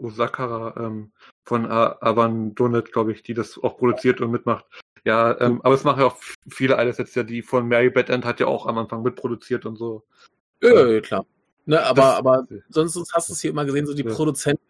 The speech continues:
Speaker 2: legen quasi fest, so,
Speaker 1: Hm.
Speaker 2: ne, wie das läuft. Das war
Speaker 1: Ja.
Speaker 2: ja auch hier, äh, der in der zweiten Folge,
Speaker 1: Ja.
Speaker 2: der hat sich ja zwei Schauspielerinnen gesucht, die das machen,
Speaker 1: Ja.
Speaker 2: die dann auch zum Glück ein bisschen älter waren.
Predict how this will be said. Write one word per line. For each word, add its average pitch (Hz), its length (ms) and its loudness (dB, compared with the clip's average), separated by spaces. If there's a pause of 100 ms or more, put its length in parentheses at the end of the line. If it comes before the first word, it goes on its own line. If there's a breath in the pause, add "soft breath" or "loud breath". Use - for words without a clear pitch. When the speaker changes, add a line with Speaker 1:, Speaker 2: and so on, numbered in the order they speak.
Speaker 2:
legen 143 320 2
quasi 131 520 -2
fest, - 500 -6 (640)
so, 113 280 0
Speaker 1:
Hm. 123 300 -6
Speaker 2:
ne, 123 260 -2 (100)
wie - 100 -12
das 123 260 0
läuft. 117 400 0
Das 113 160 -4
war 117 120 2
Speaker 1:
Ja. 120 60 4
Speaker 2:
ja 98 40 2
auch 110 160 -4
hier, 120 160 -6 (120)
äh, 120 200 -4
der 123 160 2
in 120 80 0
der 117 100 0
zweiten 120 460 -2
Folge, 131 300 -2
Speaker 1:
Ja. - 20 0
Speaker 2:
der 117 80 -2
hat 120 140 -4
sich - 180 -20
ja 120 80 -2
zwei 120 240 -2
Schauspielerinnen 117 840 -2
gesucht, 110 520 -6
die - 40 -20
das 110 220 -4
machen, 131 300 -4 (100)
Speaker 1:
Ja. 107 300 -2
Speaker 2:
die 123 60 -6
dann 120 160 2
auch - 100 -10 (100)
zum 120 220 -4
Glück 120 160 -2
ein 117 80 -2
bisschen 113 260 -4
älter 120 400 0
waren. 113 240 0